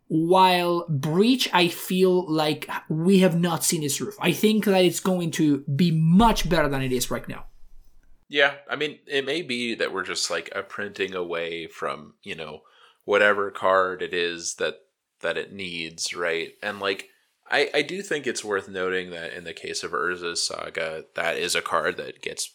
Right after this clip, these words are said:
Speaker 2: better over time of, like, anytime you have a one or zero mana artifact printed, it's like, "Oh,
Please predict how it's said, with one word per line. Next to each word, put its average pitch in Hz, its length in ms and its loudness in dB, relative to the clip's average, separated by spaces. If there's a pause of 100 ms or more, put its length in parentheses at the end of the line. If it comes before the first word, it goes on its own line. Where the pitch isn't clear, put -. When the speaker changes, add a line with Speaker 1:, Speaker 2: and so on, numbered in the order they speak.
Speaker 2:
better 98 800 -2
over 95 300 -6
time 92 480 -6
of, 82 140 -10
like, 78 240 -10
anytime 85 380 -12
you 87 100 -12
have 87 160 -8
a 87 120 -6
one 87 320 -10
or 85 100 -10
zero 85 260 -10
mana 80 260 -16
artifact 87 480 -12
printed, - 360 -14
it's - 160 -10
like, 73 200 -12
"Oh, 113 280 -4